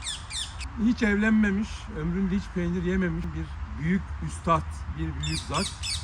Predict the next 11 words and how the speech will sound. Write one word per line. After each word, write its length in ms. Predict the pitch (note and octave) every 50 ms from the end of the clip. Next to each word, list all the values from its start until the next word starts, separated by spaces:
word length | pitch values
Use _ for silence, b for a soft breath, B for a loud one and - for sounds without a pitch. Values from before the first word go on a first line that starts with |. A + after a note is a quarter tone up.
| - - - D#3+
Yirmi 200 | D#3 D#3 D#3 D3+
dört 200 | D#3 D#3+ D#3 -
Mayıs'ta 360 | D#3+ D#3 D3+ D#3 - - E3 D3+ D3+ D3 - - - - - - - - -
vefat 360 | D3 C#3+ B2+ D3+ D#3+ E3 -
ettikten 500 | D#3+ C3+ - - C3+ - - D#3 D#3 D3+ D3 - -
sonra 360 | C3+ C3 B2+ B2+ C3+ D3+ E3+ E3+ - - - A#2 A#2+ B2+ D3
yirmi 260 | E3 F3 F3 F3+ F3+
yedi 520 | F3+ F3+ F3 E3 D3+ F3+ F#3+ F#3+ F3+ D#3+ -
Mayıs'ta 380 | E3 E3+ E3 D#3 D3 - - D#3 C#3+ C#3
buraya 320 | D#3+ D#3 D#3+ D#3 C#3+ C3 D3
defnediliyor. 640 | E3+ F3 - F3+ E3 D#3 C#3+ D#3 D#3 E3+ E3 E3